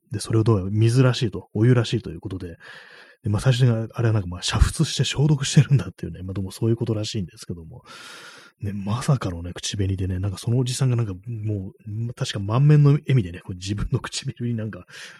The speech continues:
はみ出しつつね、なんか口紅塗って微笑むっていうね、なんか異様な動画ですよね、考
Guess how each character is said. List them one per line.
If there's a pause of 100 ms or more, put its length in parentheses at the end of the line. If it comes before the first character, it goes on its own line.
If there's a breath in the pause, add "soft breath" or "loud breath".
(100)
は
み
出
し
つ
つ
ね、
な
ん
か
口
紅
塗
っ
て
微
笑
む
っ (100)
て
い
う
ね、 (140)
な
ん
か
異
様
な
動
画
で
す
よ
ね、
考